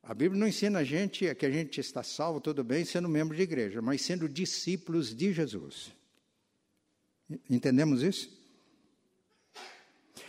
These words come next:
Alguém já disse que ou o discipulado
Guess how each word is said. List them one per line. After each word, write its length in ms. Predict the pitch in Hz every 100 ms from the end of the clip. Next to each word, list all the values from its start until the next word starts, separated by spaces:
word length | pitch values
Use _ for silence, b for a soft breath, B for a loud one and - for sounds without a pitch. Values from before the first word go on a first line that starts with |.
| B B
Alguém 320 | - 147 180 214
já 140 | 202
disse 360 | 160 220 - 190
que 640 | - 220 202 - - - b b b b b b _ _
ou 480 | 170 214 240 240 - - - _ _
o 100 | 196
discipulado 1040 | 185 202 - 226 240 214 156 139 113 113